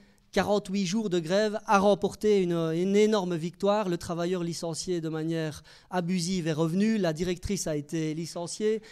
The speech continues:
et il y a une obligation pour l'A S B L de revoir son, euh, son projet pédagogique.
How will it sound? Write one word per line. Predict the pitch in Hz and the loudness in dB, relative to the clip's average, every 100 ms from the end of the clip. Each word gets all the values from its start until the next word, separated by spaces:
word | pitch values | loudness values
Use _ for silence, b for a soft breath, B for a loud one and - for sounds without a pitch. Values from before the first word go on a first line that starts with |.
| B B - | B B 0
et | |
il | 190 | 2
y | 190 | 4
a | 180 | 4
une | 190 | 4
obligation | 214 214 185 170 - 208 | 4 2 0 0 0 -2
pour | 165 | -2
l'A | 165 | -2
S | 151 | 0
B | 175 | -2
L | 208 | -2
de | 160 | -4
revoir | 156 156 196 - | -6 -4 -4 -4
son, | - 160 156 151 151 147 147 B B B - | -8 -6 -6 -6 -8 -10 -16 B B B -8
euh, | 143 139 | -4 -4
son | 139 160 | -4 -6
projet | 160 180 165 214 | -2 2 4 4
pédagogique. | 196 175 170 165 170 147 - | 2 -2 -2 -2 -4 -6 -14